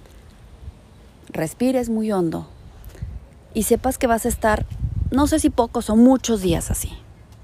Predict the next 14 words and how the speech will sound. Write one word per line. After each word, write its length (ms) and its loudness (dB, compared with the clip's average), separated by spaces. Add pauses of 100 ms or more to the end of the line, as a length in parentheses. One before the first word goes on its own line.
(1700)
Y 60 4
que 140 6
tal 180 4
vez 160 4
cuando 200 6
me 100 4
estés 180 0
escuchando 520 -2
ya 200 -2
no 340 4
hay, 380 2
existe 400 2
esta 160 4
cuarentena, 640 0